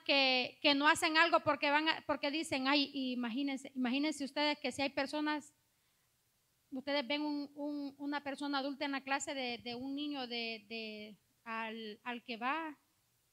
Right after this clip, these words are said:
Yolani, Jennifer y Jaciel, y ustedes ven una, me ven a mí en la clase de ustedes que van a decir ustedes, "¿Y esta señora qué hace aquí?".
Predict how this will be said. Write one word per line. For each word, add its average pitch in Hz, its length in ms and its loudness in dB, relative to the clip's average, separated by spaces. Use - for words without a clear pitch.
Yolani, 240 580 -4
Jennifer 320 500 -6
y 247 300 -14
Jaciel, 349 400 -6
y 277 140 2
ustedes 294 380 6
ven 302 160 6
una, 311 340 2
me 285 160 6
ven 320 180 8
a 330 60 8
mí 330 120 4
en 349 80 4
la 330 100 6
clase 339 320 4
de 320 80 2
ustedes 320 320 4
que 302 80 2
van 294 140 6
a 285 60 2
decir 285 260 0
ustedes, 285 360 2
"¿Y 254 340 4
esta 269 200 0
señora 254 380 0
qué 262 100 -4
hace 254 160 -4
aquí?". 349 400 -6